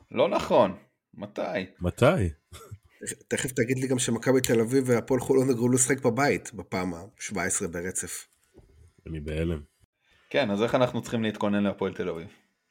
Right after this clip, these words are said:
Speaker 3: קודם כל צריך לקלוע יותר מהם במשחק עצמו, זה לדעתי הכי חשוב. אה, אבל בכדורסל, הפועל חייבת להיות, אה, בהגנה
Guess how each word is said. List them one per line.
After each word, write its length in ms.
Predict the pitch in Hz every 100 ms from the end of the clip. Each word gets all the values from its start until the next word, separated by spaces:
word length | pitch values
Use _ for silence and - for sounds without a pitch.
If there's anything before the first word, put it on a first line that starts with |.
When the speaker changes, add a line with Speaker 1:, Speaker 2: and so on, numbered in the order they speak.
| _ _ _ _ _ _ _ _ _ _ _ _ _ _ _ _ _ _ _ _ _ _ _ _ _ _
Speaker 3:
קודם 180 | - 165
כל 100 | 165
צריך 180 | - 127
לקלוע 280 | 127 127 113
יותר 240 | 113 110
מהם 180 | 107 98
במשחק 420 | 87 87 - 92
עצמו, 220 | 78 76 - -
זה 180 | 104 110
לדעתי 260 | 101 -
הכי 180 | 92 98
חשוב. 360 | - - - - _ _ _ - - _ - 92 -
אה, 60 | 71 - - - _ _ _ _ -
אבל 220 | 87 90
בכדורסל, 800 | 80 - 98 80 69 - 131 160 165 - _ _ _ _ -
הפועל 320 | 117 120 113 -
חייבת 580 | - 90 107 113 110 -
להיות, 380 | 90 101 - 87
אה, 180 | 80 71 -
בהגנה 880 | 82 - - 69 90 90 107 113 101